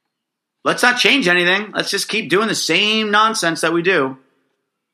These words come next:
I mean, it's ridiculous. It is absolutely ridiculous. You know, I'm reminded of the movie Singles, uh, sort of seminal movie from the early nineties,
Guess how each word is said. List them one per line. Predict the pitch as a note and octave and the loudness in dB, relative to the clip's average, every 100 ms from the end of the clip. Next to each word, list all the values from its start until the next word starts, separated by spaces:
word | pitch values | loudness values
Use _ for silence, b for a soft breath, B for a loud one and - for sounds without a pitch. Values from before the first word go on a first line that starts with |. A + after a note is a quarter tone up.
| _ _ _ - | _ _ _ -8
I | F#3+ | -6
mean, | G#3+ | -4
it's | G3 - | -8 -8
ridiculous. | A2 - G#2 - - - - - - _ _ _ _ _ _ _ _ _ _ _ _ _ _ | -12 -8 -8 -8 -18 -20 -20 -20 -20 _ _ _ _ _ _ _ _ _ _ _ _ _ _
It | C3+ C#3 | -8 -6
is | - _ | -8 _
absolutely | D3+ F#3+ - D#3+ D3 D3 B2 B2 A#2+ _ | -2 0 -4 -4 -2 -2 -2 -4 -8 _
ridiculous. | G#2+ - G#2+ - D#2 - - - - _ _ _ _ _ _ _ _ _ _ _ _ _ _ | -14 -8 -8 -8 -12 -16 -16 -18 -20 _ _ _ _ _ _ _ _ _ _ _ _ _ _
You | D#3+ | 0
know, | |
I'm | E3+ F3+ | 2 2
reminded | F#3 A3+ B3 A3 | 2 2 2 2
of | F3+ E3+ C#3+ | 4 2 2
the | |
movie | D3 D#3+ D3 | -2 -2 -2
Singles, | A#2+ - D#3 A#2 E2+ - - - _ _ _ _ _ _ _ _ - | -4 -2 0 -2 -6 -12 -16 -20 _ _ _ _ _ _ _ _ -4
uh, | B2 B2 A#2+ A#2 A2 - _ - - _ - | 0 2 4 2 0 -6 _ -20 -20 _ -16
sort | - - D3 | -10 -4 -4
of | A#2 | -4
seminal | - D#3 D#3 D3+ | 0 0 2 0
movie | C#3+ D3 C#3 C3 | 2 2 2 0
from | C3 B2+ | -2 -4
the | A#2+ | -4
early | C3+ B2+ B2 | -4 -2 0
nineties, | A#2+ B2 B2 A#2+ A#2+ A#2 - - - | 2 0 0 0 0 -2 -6 -8 -12